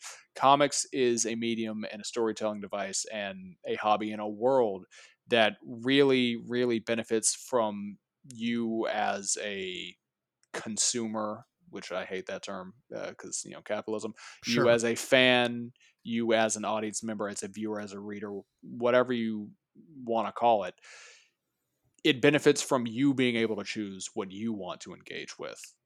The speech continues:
Speaker 2: Right.
Speaker 1: You don't have to, you know, get caught up to Amazing Spider-Man number, you know,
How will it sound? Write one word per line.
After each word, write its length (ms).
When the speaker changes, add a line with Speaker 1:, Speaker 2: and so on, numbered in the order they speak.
Speaker 2:
Right. 260
Speaker 1:
You 180
don't 220
have 360
to, 400
you 140
know, 340
get 240
caught 260
up 200
to 140
Amazing 380
Spider-Man 560
number, 480
you 140
know, 280